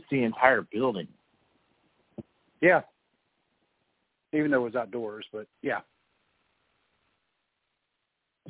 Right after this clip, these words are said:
Speaker 1: So where, where do you wanna start with your list, number five?
Speaker 2: Well, my number five, uh, 'cause listen, we named your number five, and, um, my number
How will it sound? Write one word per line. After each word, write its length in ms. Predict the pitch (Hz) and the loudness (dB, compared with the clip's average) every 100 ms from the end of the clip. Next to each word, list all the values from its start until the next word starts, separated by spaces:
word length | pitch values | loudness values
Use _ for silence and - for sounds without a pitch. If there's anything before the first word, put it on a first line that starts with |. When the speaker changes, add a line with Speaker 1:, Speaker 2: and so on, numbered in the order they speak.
| - - _ _ _ _ _ _ _ _ _ _ _ - | -16 -16 _ _ _ _ _ _ _ _ _ _ _ 4
Speaker 1:
So 260 | 127 120 - _ _ _ - | 6 4 0 _ _ _ 0
where, 260 | 131 156 - | 2 2 0
where 200 | 139 170 | 0 0
do 80 | 190 | 0
you 100 | 170 | -4
wanna 220 | 160 131 _ | -4 -6 _
start 340 | 147 147 95 - | -2 -2 -2 -6
with 200 | - - | -8 -8
your 180 | 120 143 | -6 -4
list, 300 | 139 143 - - _ 135 | -4 -6 -8 -14 _ -8
number 220 | 135 120 - | -4 -4 2
five? 300 | 135 147 160 _ _ _ _ _ _ _ - | 2 2 -4 _ _ _ _ _ _ _ 2
Speaker 2:
Well, 140 | 190 | 4
my 140 | 196 | 4
number 240 | 320 320 160 | 2 0 0
five, 300 | 160 143 165 143 - - - - | 2 4 2 -2 -20 -20 -18 -6
uh, 80 | 156 | -4
'cause 180 | - 143 147 | -4 -8 -6
listen, 260 | 202 185 | -6 -6
we 100 | 160 | -8
named 260 | 175 202 202 | -4 -4 -2
your 120 | 190 | -2
number 180 | 180 160 - | -2 -2 2
five, 320 | 147 156 170 | 2 2 -2
and, 240 | 131 127 - _ _ _ _ _ - | -8 -10 -14 _ _ _ _ _ 0
um, 340 | 147 139 131 - _ - | 2 2 0 -10 _ -2
my 140 | 180 | 0
number 220 | 254 202 | 2 -2